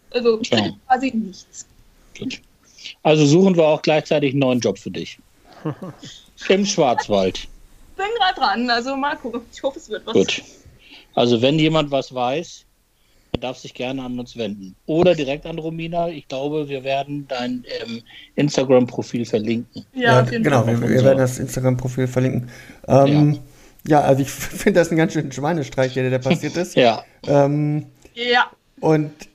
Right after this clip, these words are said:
Speaker 3: äh, die Begründung, du hast, hast du denn eine offizielle Begründung? Oder die offizielle Begründung war, du bist Risikogruppe
Speaker 1: Genau.
Speaker 3: und wir können, wir können deswegen im Moment deine Sicherheit nicht, nicht gewährleisten oder der, der Job
Speaker 1: Mhm.
Speaker 3: wäre für dich zu,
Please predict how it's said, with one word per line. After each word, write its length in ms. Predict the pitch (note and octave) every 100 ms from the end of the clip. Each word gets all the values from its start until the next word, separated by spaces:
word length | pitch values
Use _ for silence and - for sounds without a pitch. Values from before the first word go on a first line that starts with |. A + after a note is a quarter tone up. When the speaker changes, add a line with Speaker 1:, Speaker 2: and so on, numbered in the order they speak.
| _ _ _
Speaker 3:
äh, 240 | - -
die 180 | D3 D#3+
Begründung, 720 | D#3+ D3 D3+ G3+ A3+ A#3+ A#3 -
du 220 | D#3 D3
hast, 360 | D#3+ G3+ - -
hast 300 | C3+ D3+ F3
du 60 | G3
denn 160 | F3+ F3
eine 80 | E3+
offizielle 520 | E3+ E3+ - D#3+ D3
Begründung? 600 | C#3 C#3 D#3 D3+ C#3 B2 - _ _ _ -
Oder 160 | C#3+
die 160 | B2+ C3 -
offizielle 420 | D#3 G3+ F3 E3+
Begründung 480 | D#3+ C3+ D#3 E3 D3+
war, 120 | C#3+
du 100 | C#3
bist 260 | C3+ - D3
Risikogruppe 800 | F#3 G#3 G#3 G3 G3+ G#3 A3 - _ _ _ -
Speaker 1:
Genau. 240 | C4+ -
Speaker 3:
und 60 | F3
wir 120 | E3+
können, 440 | E3 E3+ F3+ F3+ -
wir 100 | D3+
können 380 | D#3 D#3 D#3+ D#3
deswegen 760 | D#3 D#3+ D#3 D#3 D#3 D#3 D#3
im 80 | D3
Moment 300 | D3 D3 D3
deine 140 | C#3 B2+
Sicherheit 400 | F3 F#3 F3 F3+
nicht, 280 | E3+ - _ _ _ _ _
nicht 180 | - -
gewährleisten 960 | E3 D#3+ E3 D#3+ E3 E3 - E3+ E3 D#3+
oder 180 | C#3 C3+
der, 180 | C#3
der 160 | C3 C3+
Job 180 | C3 D3+
Speaker 1:
Mhm. 60 | E3+
Speaker 3:
wäre 160 | D#3+
für 120 | D#3+
dich 160 | D3+ D3+
zu, 160 | C#3